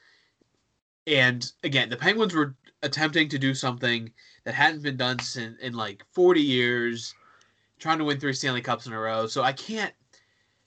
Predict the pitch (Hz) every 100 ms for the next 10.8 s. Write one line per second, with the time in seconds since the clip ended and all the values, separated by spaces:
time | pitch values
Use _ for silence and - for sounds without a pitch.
0 | - 175 165 160 180 190 190 170 160 147
1 | 147 147 151 135 147 131 131 135 127 127
2 | 131 123 120 - 127 - _ _ - 135
3 | 151 135 156 151 123 123 135 - 131 -
4 | 151 143 123 135 127 135 139 123 123 127
5 | 127 131 120 120 123 _ _ _ _ _
6 | _ 131 139 135 123 120 127 120 120 120
7 | 117 - _ _ _ _ _ _ _ _
8 | _ _ _ - 151 156 - 135 196 202
9 | - 143 185 190 185 160 151 151 147 147
10 | 131 143 131 135 165 143 113